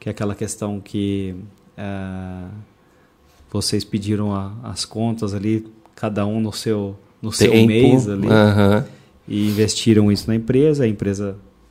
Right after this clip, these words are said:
Speaker 1: deu certo, demorou um pouquinho e tal, mas pegou tração ali, né?
Speaker 2: Uhum.
Speaker 1: Então, correr risco calculado, acho que é isso, né? Ter,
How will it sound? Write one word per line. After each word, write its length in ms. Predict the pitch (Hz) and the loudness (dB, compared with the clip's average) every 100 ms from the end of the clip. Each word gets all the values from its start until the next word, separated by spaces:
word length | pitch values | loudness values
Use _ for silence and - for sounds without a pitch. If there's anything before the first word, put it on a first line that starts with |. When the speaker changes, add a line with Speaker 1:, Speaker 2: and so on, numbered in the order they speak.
| - | -10
Speaker 1:
deu 180 | 98 92 | -8 -6
certo, 640 | - 120 135 131 - 110 - | -4 -2 0 -2 -6 -10 -8
demorou 320 | 101 98 104 107 | -6 -2 0 -2
um 40 | |
pouquinho 580 | 104 - - 123 135 113 | -4 -8 -4 -2 -2 -4
e 20 | |
tal, 240 | - 113 | -6 -8
mas 420 | 117 104 - - - _ _ _ _ _ _ | -6 -6 -8 -12 -18 _ _ _ _ _ _
pegou 260 | 101 95 104 | -6 -2 -2
tração 640 | - 95 - - 117 113 | -2 -6 -6 -4 -4 -4
ali, 200 | 98 101 | -2 0
né? 240 | 98 95 92 | 2 0 0
Speaker 2:
Uhum. 180 | 98 101 | -2 -2
Speaker 1:
Então, 240 | 165 98 101 | -4 -8 -4
correr 260 | 110 104 104 | -2 0 0
risco 320 | 110 - 104 | -2 -4 -6
calculado, 640 | 110 104 107 104 101 98 98 _ _ _ _ _ _ | -6 -2 0 2 2 -2 -10 _ _ _ _ _ _
acho 160 | 101 - | -8 2
que 80 | 117 | 4
é 60 | |
isso, 360 | 113 160 - - | 6 4 0 -2
né? 140 | 113 127 | -2 0
Ter, 180 | - | 0